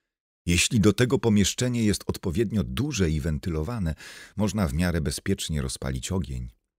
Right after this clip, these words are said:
bez obaw, że ktoś lub coś z zewnątrz dostrzeże jego blask. Drzwi do piwnicy były zamknięte,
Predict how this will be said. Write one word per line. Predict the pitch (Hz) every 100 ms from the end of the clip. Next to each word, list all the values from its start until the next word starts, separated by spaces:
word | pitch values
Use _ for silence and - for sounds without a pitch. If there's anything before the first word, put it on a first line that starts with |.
| _
bez | - 73 71 -
obaw, | 92 82 64 60
że | 60 65
ktoś | - - 107 -
lub | 76 64
coś | - 78 64 -
z | - 64 65 62 -
zewnątrz | 82 73 78 87 82 - - -
dostrzeże | 73 - - - 67 64 - 67
jego | 57 55 55 52
blask. | 53 58 - - - - - - _ _ _ _ _ _ _ _ _ - - - - _
Drzwi | 76 73 98
do | 101
piwnicy | 90 78 92 95 90
były | 85 76
zamknięte, | 82 69 87 60 - 50 50